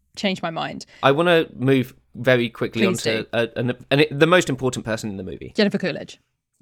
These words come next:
Speaker 1: Yeah.
Speaker 2: Correct. Aunt Sand. So, Jennifer Coolidge plays Peter's auntie, and what gay kid does not want Jennifer Coolidge as their auntie? I mean, for goodness sake, she is,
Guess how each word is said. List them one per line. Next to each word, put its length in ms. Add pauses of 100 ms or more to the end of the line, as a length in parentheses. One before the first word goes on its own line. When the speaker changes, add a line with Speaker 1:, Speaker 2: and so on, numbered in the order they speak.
(640)
Speaker 1:
Yeah. 100
Speaker 2:
Correct. 380 (360)
Aunt 320
Sand. 880 (560)
So, 340 (600)
Jennifer 300
Coolidge 400
plays 540 (460)
Peter's 560
auntie, 680
and 260
what 300
gay 200
kid 340
does 160
not 220
want 300
Jennifer 340
Coolidge 440
as 440
their 320
auntie? 500
I 60
mean, 180
for 100
goodness 340
sake, 240
she 340
is, 180